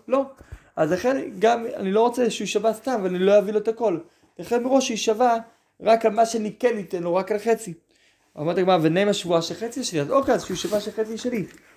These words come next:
אומרת הגמרא, "אמר אלה לדיבור, הוא יצא שקרן. כי מקודם אמר הכל שלי, אז הוא לא יכול עכשיו להישבע החצי שלי." אז לכן, הוא מוסיף את זה בלשון מיוחדת. שואלת הגמרא, "אשתנמי מראה לדיבור", עכשיו הוא אומר, "אין לי בה פחות מחצי", אז גם זה סוג של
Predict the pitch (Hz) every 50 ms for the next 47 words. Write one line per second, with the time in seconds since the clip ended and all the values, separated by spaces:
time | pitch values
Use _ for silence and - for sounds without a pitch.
0 | - - - 151 151 156 156 175 175 175 170 156 160 165 170 180 185 185 180 175
1 | 170 170 165 165 226 226 202 156 139 139 - 175 165 - - - - - 220 226
2 | 208 151 - _ _ _ _ _ _ - 170 160 151 170 202 196 190 190 175 175
3 | 190 180 175 - 233 247 240 - 233 170 143 135 147 156 196 214 - 247 - -
4 | 214 196 - - 190 180 208 190 160 - 233 240 240 269 247 - - 165 135 123
5 | - _ _ _ _ _ _ - - 143 143 139 143 143 - 233 254 262 254 247
6 | 247 - - _ _ _ _ _ - 214 185 180 175 170 - 269 269 247 233 214
7 | 190 - 233 220 214 208 190 - - 190 160 139 - - 185 202 190 196 202 196
8 | 202 196 - 208 202 226 247 277 254 247 226 208 190 180 175 165 151 160 156 156
9 | 165 220 220 220 214 226 233 233 226 247 240 233 233 190 220 208 214 208 202 233
10 | 226 214 220 220 247 254 247 - 214 208 202 - _ _ _ _ _ - - 165
11 | 156 151 156 214 214 202 190 247 294 294 285 - 302 - - - - 208 208 190
12 | 180 175